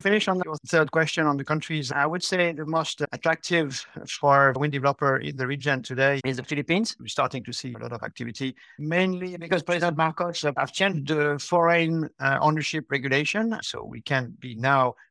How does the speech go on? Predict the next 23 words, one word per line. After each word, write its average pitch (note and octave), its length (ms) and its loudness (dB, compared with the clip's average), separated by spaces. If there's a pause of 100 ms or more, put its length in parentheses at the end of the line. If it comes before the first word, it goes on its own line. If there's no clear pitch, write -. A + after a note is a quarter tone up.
hundred D3 260 0
percent, C3 380 -6 (140)
uh, A2+ 180 -4
foreign A#2 340 -2
owned, C3+ 340 -2 (360)
uh, A2+ 240 0
when A#2 160 -4
you're A2+ 140 -10
working A#2 340 -6
in A2 140 -10
renewables. A#2+ 680 -12
And A#2 180 -4
that's, C3 320 2
uh, A#2 140 -6
one D#3 400 4
of B2 160 0
the A#2 120 -8
reasons A2+ 500 -10
why B2+ 240 0
the A#2+ 100 -6
market, B2 500 -2
uh, G2+ 220 -4
is C#3 460 -2